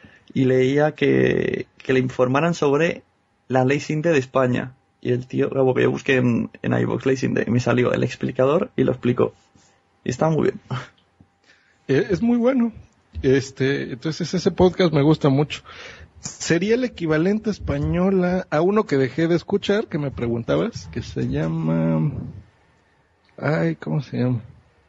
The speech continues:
Speaker 2: Que también hablan de ciencia y cosas así.
Speaker 1: ¿Buardilla?
Speaker 2: Ese, Buardilla Podcast.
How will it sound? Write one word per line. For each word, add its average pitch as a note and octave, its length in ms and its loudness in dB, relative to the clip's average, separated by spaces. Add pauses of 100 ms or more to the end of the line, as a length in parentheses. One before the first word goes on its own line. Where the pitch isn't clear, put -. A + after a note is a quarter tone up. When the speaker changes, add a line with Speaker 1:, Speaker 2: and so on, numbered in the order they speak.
(680)
Speaker 2:
Que C#3 100 -2
también G3 300 4
hablan G#3 280 4
de D#3 100 4
ciencia B2 720 0
y F2+ 180 -6 (160)
cosas A#2+ 380 -8
así. F#2+ 220 -6
Speaker 1:
¿Buardilla? D3 580 2 (560)
Speaker 2:
Ese, D3 360 2
Buardilla A#2 680 -2
Podcast. - 500 -2